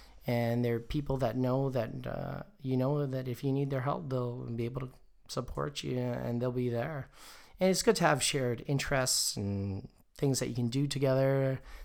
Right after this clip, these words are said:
things that you can do to have fun. But, uh, yeah, I, I think for the good friends, it's the people that you can connect with and reconnect with easily,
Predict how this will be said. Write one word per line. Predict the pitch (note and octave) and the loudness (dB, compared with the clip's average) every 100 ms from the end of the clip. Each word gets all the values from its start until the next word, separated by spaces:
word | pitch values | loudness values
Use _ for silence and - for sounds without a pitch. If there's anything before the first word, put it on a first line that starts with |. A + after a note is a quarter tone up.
| - | -2
things | D#3 C#3 | 2 2
that | C#3 | 0
you | B2 | -2
can | B2+ | -2
do | B2 | 0
to | A#2+ | -2
have | A#2 A2+ | -2 -2
fun. | - C3 C#3 | 0 2 2
But, | C3+ C3 | 0 -2
uh, | C#3 D#3 - - - | -4 -6 -10 -18 -8
yeah, | C#3+ C#3 | -4 -2
I, | D2 - G1+ - - | -2 -4 -4 -6 -8
I | |
think | B2+ D3+ | -6 -4
for | C#3 | -4
the | C3+ | -4
good | B2+ C3 | -4 -4
friends, | - B2 A#2+ A#2+ | -4 -4 -4 -4
it's | A#2+ - - | -6 -6 -6
the | C3+ | -6
people | B2 B2+ | -4 -2
that | B2 | -2
you | A#2+ | -4
can | - B2 | -6 -6
connect | - C3+ A#2+ - | -6 -4 -4 -4
with | C#3 C3 | -6 -2
and | B2 | -2
reconnect | B2 C#3 D3+ - | -2 -4 -4 -4
with | - B2+ | -4 -4
easily, | C#3 C3+ D3 C#3+ | -4 0 0 0